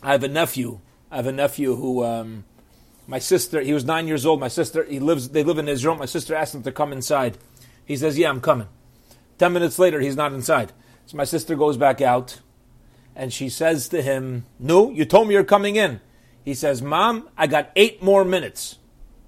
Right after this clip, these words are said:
She says, "Eight more minutes? I told you to get inside. Get inside. It's been ten minutes already." He says, "No.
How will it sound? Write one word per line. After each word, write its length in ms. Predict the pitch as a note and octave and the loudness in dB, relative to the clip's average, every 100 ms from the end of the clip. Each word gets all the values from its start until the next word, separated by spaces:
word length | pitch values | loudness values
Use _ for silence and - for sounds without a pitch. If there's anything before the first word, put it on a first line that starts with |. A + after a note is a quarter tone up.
| _ _ _ _ _ _ _ | _ _ _ _ _ _ _
She 60 | |
says, 180 | D#3 C3 F3+ | -6 -6 -2
"Eight 160 | G3 | -2
more 140 | G#3+ G3 | 0 0
minutes? 340 | F3 B3 - | 0 -2 -6
I 60 | D#3 | -8
told 260 | - B3+ | 2 2
you 60 | G#3 | 2
to 80 | A#3+ | 0
get 180 | A3+ A#3 | 0 0
inside. 500 | A#3 D4+ C#4 E3 - - | -2 0 0 -2 -6 -4
Get 220 | D#3+ G#3+ | 4 6
inside. 560 | A#3+ A3 C4+ G#3+ C3+ - - - - _ | 6 6 6 6 0 -10 -20 -20 -20 _
It's 80 | |
been 160 | - F#3+ | 0 4
ten 200 | A#3 B3 | 6 6
minutes 300 | A#3+ B3 F3+ | 6 2 4
already." 320 | F#3 - G2+ - _ - - _ _ | 4 4 0 -12 _ -12 -12 _ _
He 100 | C#3 | -8
says, 320 | D#3 D3 A#2+ | -2 -2 -2
"No. 340 | E3 F#3 F3+ | 4 4 4